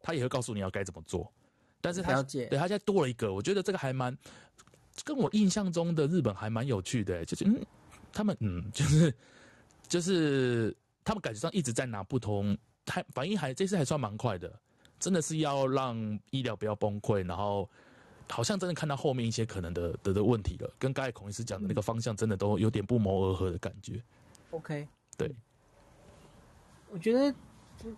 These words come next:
Speaker 2: 不一定要做P C R确诊，其实另外一个就是就做快筛啊。
Speaker 1: 嗯，嗯，嗯，嗯。
Speaker 2: 还是其实连快筛都省了，快筛也是医疗资源，
Speaker 1: 嗯。
Speaker 2: <laughs> 也不能浪费快筛这样子。<laughs> 我不知道。
Speaker 1: 对，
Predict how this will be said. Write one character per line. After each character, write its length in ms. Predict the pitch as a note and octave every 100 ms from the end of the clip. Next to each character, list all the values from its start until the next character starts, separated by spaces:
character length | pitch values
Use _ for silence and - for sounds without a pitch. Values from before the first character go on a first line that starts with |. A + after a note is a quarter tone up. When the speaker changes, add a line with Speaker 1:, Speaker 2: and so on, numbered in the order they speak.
| -
Speaker 2:
不 100 | D4+
一 60 |
定 140 | B3 B3+
要 100 | A#3+
做 140 | A#3+
P 160 | A3 A3
C 160 | -
R 100 | A3+ G3+
确 180 | - G3
诊， 140 | D#3 -
其 160 | C#3+ F3+
实 60 |
另 140 | G3+ A#3
外 60 |
一 200 | G#3+ F#3 D#3 F3 -
个 40 | F#3+ -
就 80 | F#3+
是 260 | F#3 E3+ - _ _ _ _ G#3+
就 120 | F#3+ F#3+
做 180 | F#3
快 220 | E3+ F3+ C#3+
筛 240 | C#3 B2+
啊。 200 | A#2+ A#2+ -
Speaker 1:
嗯， 100 | -
嗯， 220 | A2+ G2+ G2
嗯， 220 | F#2 F#2+
嗯。 40 |
Speaker 2:
还 100 | -
是 180 | F3 G3
其 180 | E3+ F3
实 80 | F3
连 160 | E3+
快 140 | F3+ G#3
筛 160 | F#3
都 160 | F3 F3
省 240 | - A#2+
了， 120 | G#2+ A2+
快 180 | - F3
筛 160 | F#3+
也 160 | F3+ B2
是 120 | D3+
医 100 | D3+
疗 180 | C#3+ A#2
资 200 | - B2
源， 180 | A2+ - -
Speaker 1:
嗯。 160 | G2+ G2+
Speaker 2:
<laughs> 80 | -
也 80 | D#3
不 140 | F#3
能 180 | F#3 E3
浪 180 | E3+ D#3+
费 140 | D#3+
快 180 | D#3 C3
筛 240 | C3+ A#2
这 80 | A#2
样 180 | - A#2+
子。 380 | - - - E3 - - -
<laughs> 400 | - - F#3+ -
我 60 |
不 120 | C3+
知 220 | D3 - D#3
道。 240 | D3 C3+ - _ _ _ _ _ _ _ _ _ _ _ _ _ _ _ _ _ _ _ _ _ _ -
Speaker 1:
对， 120 | -